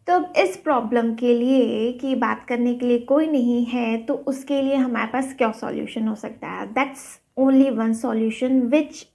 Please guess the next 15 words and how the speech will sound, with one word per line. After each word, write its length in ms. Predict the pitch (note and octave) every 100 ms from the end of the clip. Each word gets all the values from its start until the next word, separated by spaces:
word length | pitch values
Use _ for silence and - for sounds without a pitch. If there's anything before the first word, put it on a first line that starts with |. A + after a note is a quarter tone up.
| -
is 360 | C#4 A#3 A3+ - - - _ - -
self 380 | D4 C#4 C#4 C#4+ _ _ _ _ -
counseling। 640 | B3+ B3 A3+ - G#3+ D4 - _ _ _ _ _ _ _ -
यस, 220 | - - - - - - _ _ _ _ - - -
अब 140 | B3+ -
काउंसलिंग 540 | C#4+ C#4+ C#4 D4 D4 C4+
के 120 | C#4+
लिए 220 | C4+ C4+
दूसरों 420 | A#3 A#3+ A#3+ C4+
के 140 | C4+ C4
पास 340 | B3+ B3 A#3+
जाते 360 | B3 A#3 A#3 A#3+
हो। 220 | A#3+ B3 - _ -
सेल्फ 240 | D4 D#4+
काउंसलिंग 600 | - E4+ D#4+ E4+ E4 F4+